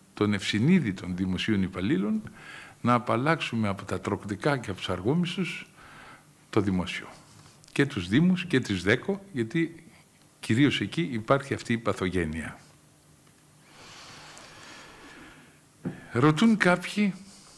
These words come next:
ας περάσουμε λοιπόν αυτό. Υπάρχει σχέδιο εντοπισμού των αργομίστων σε βάθος δεκαετίας προς τα πίσω.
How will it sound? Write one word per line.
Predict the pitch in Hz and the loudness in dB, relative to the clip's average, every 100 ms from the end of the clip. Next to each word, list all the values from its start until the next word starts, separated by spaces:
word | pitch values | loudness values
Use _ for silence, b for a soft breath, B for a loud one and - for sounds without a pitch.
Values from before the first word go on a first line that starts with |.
| B B B B B B _ - - | B B B B B B _ -20 -6
ας | 131 | -6
περάσουμε | - 120 107 - 101 | -2 -4 -2 -4 -4
λοιπόν | 87 87 92 | -4 -4 -4
αυτό. | 98 - 226 190 | -4 0 -2 -2
Υπάρχει | 143 131 147 147 - | -6 2 2 2 -4
σχέδιο | - 156 180 180 202 135 | 0 4 4 2 0 0
εντοπισμού | 113 113 110 101 107 175 190 | 2 2 2 0 2 0 0
των | 151 151 | -2 -2
αργομίστων | 139 135 123 101 - 90 78 - | -2 0 0 0 -2 -6 -12 -10
σε | - 101 | -4 -2
βάθος | 127 151 170 156 - | 0 0 -2 -6 -6
δεκαετίας | 135 110 101 85 156 165 - | -4 0 0 0 2 0 0
προς | - - | -8 -6
τα | - | -6
πίσω. | - - - | -4 -6 -8